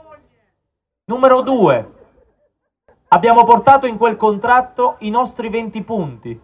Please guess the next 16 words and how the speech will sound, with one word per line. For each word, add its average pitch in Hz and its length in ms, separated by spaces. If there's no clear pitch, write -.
cioè 226 240
stiamo 208 340
dicendo 147 560
che 160 160
questo 220 320
governo 135 480
si 180 160
è - 20
impegnato 180 540
davanti 196 380
agli 165 100
italiani, 151 520
e 131 40
firmeremo 160 680
sia 156 200
io 196 320